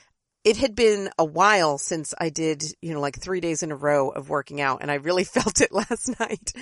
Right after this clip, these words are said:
I was pretty sore, and at one point when I, I walked across the room, Dan asked me, "Are you limping?" I was like, "No, it's not limping. I'm just, my legs are really sore." <laughs> If any of you want a,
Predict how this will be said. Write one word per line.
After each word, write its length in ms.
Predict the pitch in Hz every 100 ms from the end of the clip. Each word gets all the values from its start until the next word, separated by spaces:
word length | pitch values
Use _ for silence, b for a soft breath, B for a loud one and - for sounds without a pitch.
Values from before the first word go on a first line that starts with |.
| 311 B
I 120 | 262
was 160 | 294 277
pretty 260 | 339 302
sore, 560 | 294 - 262 254 226 - -
and 160 | 233
at 140 | 226 -
one 160 | 240
point 260 | 226 240 208
when 360 | - 196 190 196 B B B
I, 240 | - 190 185
I 160 | - 185
walked 280 | 180 190 -
across 240 | - 185
the 80 | 185
room, 100 | 175
Dan 240 | 165 170
asked 180 | 165 185
me, 100 | 196 -
"Are 100 | 175
you 220 | 240 285
limping?" 580 | 175 202 277 285 302 302 -
I 60 | 196
was 140 | 202
like, 180 | 175 -
"No, 400 | 214 254 254 214
it's 300 | - 190 -
not 240 | 226 233 - _ -
limping. 400 | 202 196 185 175
I'm 140 | 175
just, 320 | 170 170 - _ _ _ _
my 140 | - 170
legs 260 | 165 156
are 140 | 160 156
really 340 | - 151 147
sore." 460 | 147 - 120 120 190
<laughs> 360 | - - - -
If 100 | -
any 120 | 359
of 60 | 480
you 100 | 349
want 300 | 180 185 -
a, 280 | 180 175 156